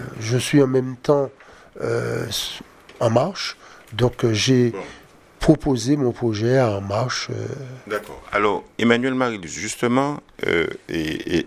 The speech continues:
Speaker 2: et là, on va rentrer dans une partie un petit peu délicate de, de cette interview, parce que, euh, j-, depuis, en tout cas, euh, quelque temps,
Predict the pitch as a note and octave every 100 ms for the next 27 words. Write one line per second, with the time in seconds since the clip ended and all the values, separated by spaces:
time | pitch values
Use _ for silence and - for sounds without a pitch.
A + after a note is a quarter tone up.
0 | - E2 A2 A2 G2 F#2 G2 - F2 E2+
1 | E2 F#2 F#2+ F2+ - F#2+ E2 F2 F2+ D#2+
2 | E2+ F2 - D#2+ - - - - - -
3 | - C#2+ D#2+ D#2+ D2+ C#2 - D#2+ D#2+ D#2+
4 | D#2+ D#2 D#2 D#2+ A2 C#3 C#3 E2+ - F2
5 | E2 D2+ - - - - - - - -
6 | D#2+ D2+ C#2 B1+ - - - - - -
7 | - - - - - - - - - -
8 | - G#2+ G2 - C#3 C3 A2 F#2+ G#2 -
9 | E2+ D#2 C2+ - - - E2+ E2 E2 D#2+
10 | D#2 D2+ D2 C#2 D2 C#2+ - - G#2 F#2+
11 | G2+ - C3+ E3